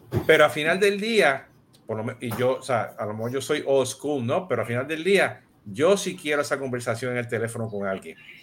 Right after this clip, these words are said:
¿Entiendes? Yo quiero que alguien me diga, "Sí, su caso, señor Hoyos, es el caso tres cuatro veinticinco", y mañana, o sea, es, eso, eso para mí tiene mucho valor, esa conversación, ¿no? O tener la conversación con una persona real.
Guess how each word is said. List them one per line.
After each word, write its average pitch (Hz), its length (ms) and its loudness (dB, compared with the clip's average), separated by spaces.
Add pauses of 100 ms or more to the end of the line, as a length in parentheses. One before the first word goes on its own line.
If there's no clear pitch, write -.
(720)
¿Entiendes? 117 420 -2
Yo 113 140 -2
quiero 160 280 2
que 165 80 0
alguien 139 260 2
me 151 140 0
diga, 143 380 0
"Sí, 180 240 0
su 127 180 -6
caso, 170 340 0
señor 120 380 0
Hoyos, 139 360 0
es 135 180 -2
el 127 160 -2
caso 135 340 0
tres 127 180 -4
cuatro 135 280 0
veinticinco", 131 800 -6 (320)
y 123 100 -4
mañana, 123 460 2
o 110 80 -4
sea, 110 320 0 (480)
es, 127 180 -4 (180)
eso, 180 540 2 (540)
eso 117 240 -2
para 165 180 6
mí 180 100 0
tiene 151 160 -2
mucho 143 240 -2
valor, 117 460 2
esa 123 180 -4
conversación, 120 800 -2
¿no? 175 180 -2 (320)
O 151 200 8
tener 143 220 0
la 185 120 6
conversación 196 800 2
con 139 120 -4
una 147 160 0
persona 156 320 -2
real. 131 480 2